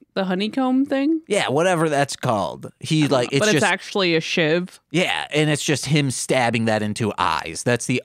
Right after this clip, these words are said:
Speaker 2: only way Winnie the Pooh kills.
Speaker 1: Yes.
Speaker 2: And of course, Winnie the Pooh isn't a bear. It's just a normal looking man, kind of handsome.
Speaker 1: Wearing a red shirt and no pants.
Speaker 2: Uh-huh. Dick flopping out hard as hell. So it will be N C seventeen.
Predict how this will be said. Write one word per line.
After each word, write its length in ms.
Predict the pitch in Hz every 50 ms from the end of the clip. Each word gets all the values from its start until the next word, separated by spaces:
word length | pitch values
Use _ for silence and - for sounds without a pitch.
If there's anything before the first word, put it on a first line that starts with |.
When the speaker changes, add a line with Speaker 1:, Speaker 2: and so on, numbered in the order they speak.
| _ 170
Speaker 2:
only 280 | 180 185 180 185 180
way 240 | 156 139 143 135 131
Winnie 280 | 127 120 123 117 113 110
the 120 | 107 104
Pooh 260 | - - 123 110 101
kills. 720 | - - 113 95 85 82 78 80 80 82 - - - - _ _ _ _ _
Speaker 1:
Yes. 640 | - 180 165 113 - - - - - - - - _ _
Speaker 2:
And 80 | 139 151
of 80 | 160
course, 220 | - 175 160 147 151
Winnie 180 | 156 160 165
the 120 | 165 165 156
Pooh 260 | - 156 147 147 151
isn't 320 | 143 123 147 147 139 -
a 320 | 156 147 147 147 147 151 143
bear. 500 | 127 107 113 104 104 101 104 110 113 110
It's 140 | 104 -
just 200 | - 110 101 -
a 80 | 95 87
normal 480 | 85 78 82 90 98 117 127 135 147 156
looking 360 | 160 - - 180 175 170 147
man, 380 | 120 107 101 101 101 101 104
kind 340 | - - - 87 92 98 113
of 140 | 123 131 123
handsome. 720 | 135 123 107 104 98 98 95 - 110 101 101 101 101 104 - _ _ _
Speaker 1:
Wearing 400 | - 196 196 190 185 185 185 185
a 80 | 185 180
red 260 | 165 170 165 165 151
shirt 300 | - - 185 170 165 143
and 100 | 151 160
no 160 | 160 156 151
pants. 540 | 147 151 170 151 143 143 147 - - - -
Speaker 2:
Uh-huh. 680 | 127 123 120 120 120 113 127 123 123 127 139 139 139 139 135 - - 120 104 98 _
Dick 240 | - 175 160 165 -
flopping 760 | - - - - - 131 120 123 127 135 131 - 156 147 143
out 320 | 127 110 107 104 104 107 107
hard 540 | - - - - 147 135 135 131 151 160 156
as 180 | 151 151 135 -
hell. 320 | - 127 113 104 101 98
So 220 | - - 120 113
it 100 | 120 120
will 220 | 123 127 143 185 214
be 180 | 214 240 233
N 220 | 180 190 196 202 185
C 180 | - 220 196
seventeen. 800 | 190 - 190 185 185 214 202 - - - 117 101 101 107 113 123